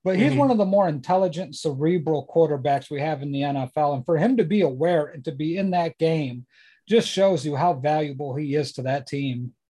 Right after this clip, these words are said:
Speaker 2: Yep. Obviously, first game without him in his career. Uh, very cringy Russell Wilson video during this
Speaker 1: <laughs>
Speaker 2: broadcast of him before the game being in fake huddles, running fake plays with no one around.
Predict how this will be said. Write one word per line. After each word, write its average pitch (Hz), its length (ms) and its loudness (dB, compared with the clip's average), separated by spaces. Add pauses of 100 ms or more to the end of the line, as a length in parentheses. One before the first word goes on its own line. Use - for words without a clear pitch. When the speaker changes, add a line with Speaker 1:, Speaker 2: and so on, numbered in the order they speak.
(280)
Speaker 2:
Yep. 131 360 0 (420)
Obviously, 135 640 6
first 131 240 4
game 127 180 4
without 123 320 0
him 127 160 -2
in 127 80 -2
his 139 180 0
career. 123 440 -4 (540)
Uh, 139 160 6
very 214 320 4
cringy 156 760 4
Russell 143 320 0
Wilson 139 420 0
video 120 580 0
during 131 280 -4
this 135 200 2
Speaker 1:
<laughs> - 120 -4
Speaker 2:
broadcast 151 720 2
of 135 260 2
him 139 460 0 (500)
before 160 380 6
the 156 100 2
game 143 380 4
being 143 220 2
in 135 80 0
fake 147 300 2
huddles, 143 760 0
running 147 300 2
fake 143 360 -2
plays 139 540 -2
with 131 160 -6
no 143 100 0
one 143 120 0
around. 135 640 -2